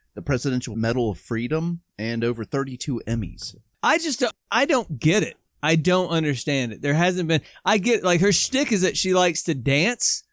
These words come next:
Speaker 1: Yeah.
Speaker 2: There has yet to been a thing I've seen where they're, like, highlights of Ellen just slaying it in the audience. It's just like, she's just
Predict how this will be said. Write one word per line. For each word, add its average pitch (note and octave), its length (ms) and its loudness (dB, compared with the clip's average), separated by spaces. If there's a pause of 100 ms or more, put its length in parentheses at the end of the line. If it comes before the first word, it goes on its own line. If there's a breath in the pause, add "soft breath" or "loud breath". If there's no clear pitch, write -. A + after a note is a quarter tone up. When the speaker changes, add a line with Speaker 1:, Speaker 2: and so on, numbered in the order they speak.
(220)
Speaker 1:
Yeah. A#2 280 -2
Speaker 2:
There A3+ 240 4
has A#3 300 4
yet F#3+ 500 0
to G#3+ 80 0
been F3+ 500 2 (120)
a D3+ 100 2
thing F3 280 2
I've D3 100 2
seen E3+ 220 2
where D3 120 4
they're, C#3 140 2
like, B2+ 260 0
highlights C3+ 600 0
of B2 200 -6
Ellen C#3+ 300 4
just B2+ 340 0
slaying C3 440 2
it A2+ 80 -4
in A#2 100 -4
the A#2 120 0
audience. A#2 440 0
It's C3+ 140 -2
just C#3+ 180 -2
like, B2 320 0 (380 soft breath)
she's A#3 280 2
just C4 200 2